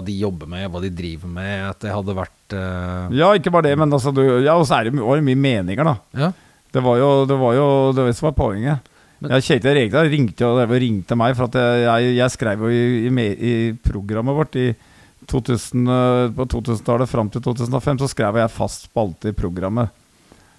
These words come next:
Speaker 2: til Vålinga, og da, da var jeg stadig ut, ute og, ja, for, skulle fortelle noen sånn fotball skulle spille da. Så en gang så,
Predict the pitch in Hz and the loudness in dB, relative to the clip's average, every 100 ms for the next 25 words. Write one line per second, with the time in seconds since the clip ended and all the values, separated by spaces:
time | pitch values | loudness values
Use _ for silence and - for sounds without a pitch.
0 | _ 127 123 92 113 135 127 127 131 127 | _ -2 0 0 2 2 4 4 4 4
1 | 123 120 113 107 131 - 113 117 113 - | 4 2 2 2 0 0 0 0 0 -2
2 | 123 - 110 120 117 110 107 101 104 113 | -4 -2 -2 0 0 -2 -2 -4 -8 -16
3 | - - 113 110 - 117 101 - 123 123 | -14 -4 -4 -4 -4 -6 -6 -10 -6 -2
4 | 120 104 110 107 110 113 - 90 - 113 | -2 0 0 -2 -4 -6 -6 -8 -6 -4
5 | - 101 151 127 - - - 127 151 131 | -2 -2 -4 -6 -10 -14 -2 0 2 2
6 | 139 | 2